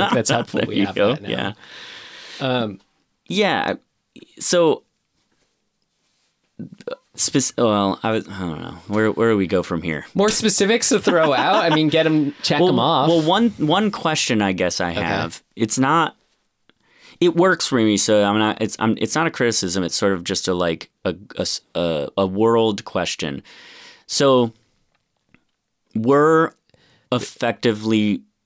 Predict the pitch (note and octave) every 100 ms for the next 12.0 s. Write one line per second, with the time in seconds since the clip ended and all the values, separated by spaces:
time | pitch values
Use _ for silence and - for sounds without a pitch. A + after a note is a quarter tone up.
0 | _ _ _ _ _ _ _ _ _ -
1 | G#2+ G2+ - G#2 F#2 F2+ F#2+ F#2 F2+ F2
2 | F#2+ F#2 F2+ E2+ D#2 C#2+ - G1+ - -
3 | _ _ - F2+ D#2+ A1 - C#2+ G#1 F2
4 | E2 D#2+ D2+ - E2 C#2 - - F2 -
5 | F#2+ E2+ F#2 A#2 G#2 F2 - E2 F2 D#2+
6 | D#2 F2+ E2+ - F2 D#2 E2+ D#2 E2+ D2+
7 | D2+ C#2 F2 D#2 D2+ - - E2 D2+ C#2+
8 | D2 C#2 D#2 C2+ - G1+ - - - G1+
9 | - _ - A2+ G2+ A2+ - _ _ A#2+
10 | D#2+ - _ _ - - - - _ -
11 | F2 F2+ E2+ - - - - - - -